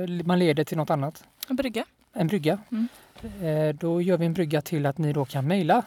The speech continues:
Speaker 1: de här tipsen till fredrika o peter at gmail punkt com.
Speaker 2: Mm.
Speaker 1: Alternativt, eh, skriva på Facebook, vår Facebook-sida, Fredrikas och tecken Peters podd.
Speaker 2: Eller så kan man skicka ett D M till mig på Instagram.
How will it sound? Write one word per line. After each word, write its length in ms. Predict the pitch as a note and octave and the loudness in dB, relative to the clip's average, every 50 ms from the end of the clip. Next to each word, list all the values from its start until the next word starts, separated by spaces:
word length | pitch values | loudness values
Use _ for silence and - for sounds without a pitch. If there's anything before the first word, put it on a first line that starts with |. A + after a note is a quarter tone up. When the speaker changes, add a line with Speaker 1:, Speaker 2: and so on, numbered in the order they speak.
| - - _ _ _ | -4 -20 _ _ _
Speaker 1:
de 180 | - G3 - G3 | -6 0 4 4
här 80 | G3+ G3 | 4 6
tipsen 400 | - G3+ - - - G#3 A3 G#3 | 4 2 0 2 2 2 2 4
till 220 | - G3+ F#3+ F3 | 4 2 2 2
fredrika 600 | - - G3+ F3 D#3+ G3 F#3+ D#3 - - - - - - | 0 0 -2 0 2 2 2 2 2 0 0 0 0 -2
o 180 | F#3+ E3 D3+ | -2 -2 -2
peter 460 | - - E3+ C#3 A#2+ - - - - | -2 -2 -2 -2 -2 -2 -6 -4 -2
at 180 | D#3 B2 - - | -4 -4 -4 -6
gmail 360 | - D#3+ C#3 C3 B2+ C3+ C3 C3 | -4 -2 0 0 0 -2 -2 -2
punkt 300 | - D#3 B2 A#2 - - | -2 -4 -4 -4 -4 0
com. 300 | - E3 G#3+ C#4 D#4+ D#4 _ _ _ - | 2 2 2 2 0 -10 _ _ _ -12
Speaker 2:
Mm. 120 | A3 G3 | 0 4
Speaker 1:
Alternativt, 840 | G#3 G3 F3+ - - G3 F3+ - - G3 F3 D#3+ D#3 - - - - | 6 6 6 6 2 0 0 2 2 2 2 2 2 -2 -14 -6 0
eh, 160 | F3 E3 D#3+ | 2 2 2
skriva 460 | C#3+ - - - F#3 D#3+ C#3+ C#3+ C#3+ C#3 | 0 -2 -6 -2 -2 -2 2 2 0 0
på 140 | - D#3+ | 0 -6
Facebook, 460 | D3 - - E3 E3+ - - - A3 - - | -8 -6 -6 -8 -8 -8 -6 -8 -8 -8 -6
vår 160 | - F3+ E3 | -4 -2 -2
Facebook-sida, 680 | D3+ - F3 D3+ - - - - - F3 D#3+ - A3 A3+ - | -2 -2 -4 -6 -6 -10 -12 -8 -4 -4 -2 -2 -2 -6 -6
Fredrikas 600 | - E3+ D#3 A3 F3+ D#3+ - - - D#3 - - | -8 -8 -6 -4 -4 -6 -6 -6 -10 -10 -10 -8
och 180 | F3+ D#3+ _ - | -8 -10 _ -6
tecken 300 | - D#3 - - E3 D3+ | -8 -8 -8 -8 -10 -8
Peters 320 | - E3+ D3 - E3+ - | -6 -6 -6 -6 -8 -10
podd. 260 | - - - - - - _ _ _ _ _ - - - - - - - | -8 -10 -10 -10 -12 -20 _ _ _ _ _ -18 -18 -18 -18 -18 -14 -2
Speaker 2:
Eller 220 | - C#4 C#4+ A3+ G#3+ | 0 2 2 2 0
så 120 | - - | -2 0
kan 120 | B3 A3 | -2 -2
man 100 | G3 G#3 | -2 -2
skicka 240 | - - - - E3 | -6 -8 -6 -6 -6
ett 220 | E3+ - - F3 E3+ | -6 -6 -10 -8 -6
D 260 | G#3+ G#3+ G3+ F3+ D#3+ | -6 -6 -4 -6 -6
M 160 | E3 F3+ G3+ | -6 -6 -8
till 120 | A3+ G#3+ | -10 -8
mig 160 | G3+ E3+ D3 - | -8 -8 -10 -10
på 160 | - - F3 | -12 -14 -14
Instagram. 640 | E3+ D#3+ - - G3 G3+ A#3 C4 C4 G#3+ B2+ - | -12 -12 -8 -6 -4 0 4 4 4 4 2 -4